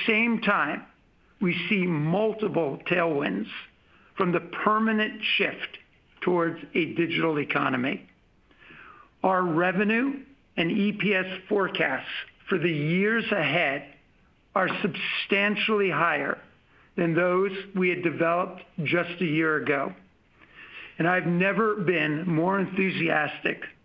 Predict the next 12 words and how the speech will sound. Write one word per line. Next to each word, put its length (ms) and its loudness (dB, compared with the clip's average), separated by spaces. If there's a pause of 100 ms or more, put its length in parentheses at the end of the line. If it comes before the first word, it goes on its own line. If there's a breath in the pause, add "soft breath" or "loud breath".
about 320 0
PayPal's 560 0
role 440 0 (240)
in 120 0 (140)
shaping 600 0
a 60 0
new 200 2 (100)
future. 420 -2 (1700 loud breath)
I'd 100 6
like 200 4
to 60 0
close 440 2